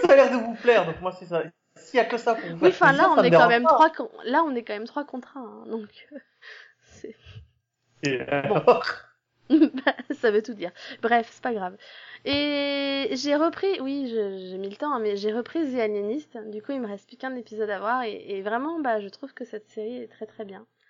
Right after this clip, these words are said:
Speaker 2: Très bien ficelée, et, euh... et du coup, bah, j'ai hâte de voir le final, parce que l'épisode neuf promet pas mal de choses, donc, euh...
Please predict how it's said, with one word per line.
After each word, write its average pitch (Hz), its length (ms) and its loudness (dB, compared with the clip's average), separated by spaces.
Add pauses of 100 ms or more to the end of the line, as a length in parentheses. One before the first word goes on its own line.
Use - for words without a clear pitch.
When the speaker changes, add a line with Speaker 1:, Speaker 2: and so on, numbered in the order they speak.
(320)
Speaker 2:
Très 277 160 -8
bien 247 160 -6
ficelée, 226 640 -10
et, 196 240 -10
euh... 165 560 -14
et 202 260 -6
du 196 160 -18
coup, 311 100 -12
bah, 339 120 -6
j'ai 214 120 -4
hâte 247 100 -6
de 233 60 -6
voir 196 120 -2
le 202 60 -10
final, 349 340 -8
parce 262 180 -10
que - 100 -14
l'épisode 220 540 -6
neuf 269 220 -10
promet 247 480 -10
pas 240 100 -4
mal 214 180 -6
de 208 100 -8
choses, 202 420 -14
donc, 180 260 -18
euh... 160 80 -18